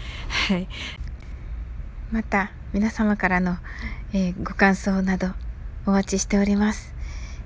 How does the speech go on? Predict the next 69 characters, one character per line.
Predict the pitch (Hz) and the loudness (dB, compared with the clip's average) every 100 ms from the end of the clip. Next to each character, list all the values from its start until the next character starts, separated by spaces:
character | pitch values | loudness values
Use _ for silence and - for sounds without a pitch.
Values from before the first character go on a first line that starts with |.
| 196 | -2
え | 190 185 185 190 - - | -2 0 -4 -6 -6 -2
ー、 | |
よ | 208 | 2
か | 185 | 2
っ | |
た | - | 2
ら | 185 180 | 0 0
ね、 | 185 - - - - - | 0 -4 -10 -10 -10 -6
あ | - | 0
の、 | 185 185 | 2 2
コ | - 202 | 6 6
メ | 196 | 6
ン | |
ト | 190 196 - - - | 4 0 -2 -8 -10
し | - | 0
て | - | 4
い | 208 | 4
た | 196 | 4
だ | 202 | 2
け | - | 2
た | 208 | 4
ら、 | 208 - - - - - | 4 2 -2 -8 -4 2
あ | |
の、 | 190 185 180 180 - - | 4 6 4 2 -2 0
ト | 254 | 0
キ | - | 4
さ | 214 | 4
ん | 180 | 6
の | 175 | 4
お | |
返 | 190 180 | 4 2
事 | 185 | 2
の | 190 | 2
後 | 202 214 | 2 4
に、 | 196 175 - - - - | 4 2 -2 -8 -4 0
私 | 190 196 196 | 2 2 4
も | 190 - - | 2 2 2
コ | 196 | 4
メ | 190 | 6
ン | 190 | 6
ト | 202 190 | 4 4
を | - | 2
入 | 185 | 4
れ | 190 | 4
た | 202 | 4
い | 196 | 4
と | 196 | 4
思 | 190 | 4
っ | |
て | 196 202 | 4 4
お | |
り | 202 | 4
ま | 208 220 | 4 2
す。 | - - - - - | 0 -10 -10 -4 4
ど | 220 | 6
う | |
ぞ | 214 214 | 6 2
よ | - 214 | 4 4
ろ | 214 | 4
し | |
く | - 220 | 6 6
お | |
願 | 214 214 220 | 8 6 4
い | |
い | |
た | 220 | 4
し | 226 226 | 2 4
ま | 226 233 | 6 4
す。 | - | 0